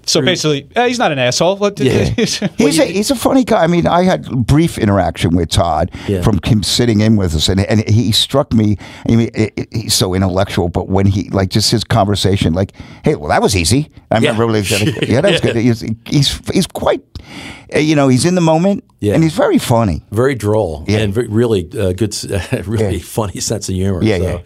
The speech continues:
Speaker 3: So I'm sorry
Speaker 2: um,
Speaker 3: for interrupting.
Speaker 2: Yeah, so no, it's, uh, it, it, so that was the, the beginning of a long association
Speaker 1: Did you have
Speaker 2: because
Speaker 1: to audition, or did you just come out and meet? Like, Todd met you and liked you, and, I mean, how did that?
Speaker 2: That was,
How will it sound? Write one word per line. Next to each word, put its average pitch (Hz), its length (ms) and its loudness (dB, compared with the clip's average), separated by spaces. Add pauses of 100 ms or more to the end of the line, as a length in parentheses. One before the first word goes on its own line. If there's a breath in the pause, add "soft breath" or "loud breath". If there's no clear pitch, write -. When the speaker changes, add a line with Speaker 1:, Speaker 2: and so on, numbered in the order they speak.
(220 loud breath)
Speaker 3:
So 160 180 0
I'm 131 60 -2
sorry 117 180 0
Speaker 2:
um, - 60 -4
Speaker 3:
for - 100 -2
interrupting. 62 380 -8
Speaker 2:
Yeah, 120 200 0
so - 160 -6
no, 165 260 -2
it's, - 200 -6
uh, 107 420 0
it, 127 260 -12
it, 139 400 -4
so - 120 0
that 180 240 0
was 175 140 -2
the, 151 120 0
the 135 140 -2
beginning 131 420 0
of 117 80 0
a 101 60 -2
long 101 320 0
association 95 800 -2
Speaker 1:
Did 135 160 -2
you 175 80 2
have 175 140 2
Speaker 2:
because - 60 -14
Speaker 1:
to 151 100 2
audition, 139 500 -2
or 139 140 0
did 120 140 -4
you 120 80 -2
just 113 160 -4
come 120 140 -2
out 110 180 0
and 104 140 -4
meet? 139 300 -4
Like, 117 220 -2
Todd 120 260 -2
met 120 340 -4
you 139 220 2
and 113 100 -2
liked 131 280 -2
you, 151 200 0
and, 117 140 -2
I - 20 -4
mean, 113 120 -4
how 135 120 0
did 139 160 -4
that? 131 240 -2
Speaker 2:
That 151 240 0
was, 151 260 0